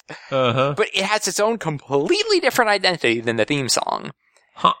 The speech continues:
Speaker 1: I had, wow. I had, for some reason, not heard the five P M theme in New Leaf, which I just listened to now, and it's really jazzy and interesting. I didn't ever realize it was this
Speaker 2: I
Speaker 1: before.
Speaker 2: very rarely play at five P M.
Speaker 1: Huh. Yeah,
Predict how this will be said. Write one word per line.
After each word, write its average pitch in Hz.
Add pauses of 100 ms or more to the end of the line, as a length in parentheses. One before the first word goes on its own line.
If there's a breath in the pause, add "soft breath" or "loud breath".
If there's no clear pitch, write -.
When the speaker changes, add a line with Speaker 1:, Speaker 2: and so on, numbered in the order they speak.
(120)
Speaker 1:
I 311
had, 370 (640)
wow. 139 (140)
I 165
had, 196
for 151
some 147
reason, 131
not 120
heard 139 (800)
the -
five 131
P 123
M 147
theme 160
in 110
New 120
Leaf, 220
which -
I 151
just 143
listened 147
to 160
now, 151
and 139
it's -
really 185
jazzy 123
and 101
interesting. - (100)
I -
didn't 156
ever 123
realize 120
it 127
was 120
this 151
Speaker 2:
I 139
Speaker 1:
before. - (340)
Speaker 2:
very 139
rarely 107
play -
at -
five -
P -
M. - (340)
Speaker 1:
Huh. - (440)
Yeah, 117